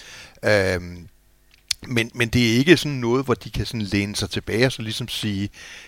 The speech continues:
"Det er derfra, vores penge skal komme til, at vi kan, øh, at vi kan tage konkurrencen op, øh, med dem, der har lidt dyrere spillere end os."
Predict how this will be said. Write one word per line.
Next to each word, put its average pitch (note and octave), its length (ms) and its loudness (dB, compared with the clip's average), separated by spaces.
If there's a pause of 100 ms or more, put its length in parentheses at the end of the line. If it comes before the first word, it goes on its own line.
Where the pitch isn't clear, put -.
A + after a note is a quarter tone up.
(160)
"Det A#2+ 100 6
er G#2 40 2 (160)
derfra, B2 800 4 (400)
vores G#2 500 0
penge A2 380 -4
skal - 180 -4
komme A2 420 -4 (280)
til, A#2 300 0 (320)
at - 300 -2
vi G#2+ 100 -4
kan, F#2+ 500 -4
øh, F2+ 340 -6 (340)
at A2+ 140 0
vi G#2+ 60 -4
kan - 100 -6
tage A2 100 -2
konkurrencen G2+ 640 -6
op, F#2 140 -6 (260)
øh, G2 320 -2
med G2 80 -8
dem, F#2+ 160 -6
der G2+ 80 -4
har G2 120 0
lidt F#2 240 -8
dyrere G2+ 320 -8
spillere F#2 360 -10
end F#2 120 -12
os." - 320 -10